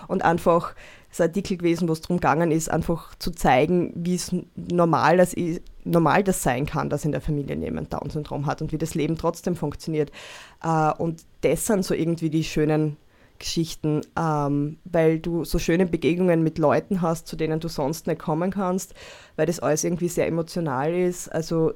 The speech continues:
die Geschichten mit Menschen sind die, die, die ich selber mag, wo ich vielleicht noch einmal hinblätter und die später noch einmal lese.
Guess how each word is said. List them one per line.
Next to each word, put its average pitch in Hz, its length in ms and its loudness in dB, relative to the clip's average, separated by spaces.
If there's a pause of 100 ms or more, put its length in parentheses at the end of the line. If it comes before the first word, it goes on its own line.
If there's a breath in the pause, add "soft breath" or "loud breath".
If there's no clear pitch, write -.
(120)
die 175 80 -4
Geschichten 175 520 -4
mit 160 140 -4
Menschen 156 380 -2
sind 165 280 -4
die, 165 320 -2 (960 soft breath)
die, 202 200 4
die 202 120 -2
ich 190 80 -2
selber 185 260 6
mag, 151 320 4
wo 165 80 0
ich 160 80 2
vielleicht 160 320 -2
noch 165 140 -2
einmal 165 140 0
hinblätter 165 480 -2
und 143 100 -4
die 156 60 -4
später 139 320 -8
noch 135 180 -8
einmal 139 180 -4
lese. 135 320 -10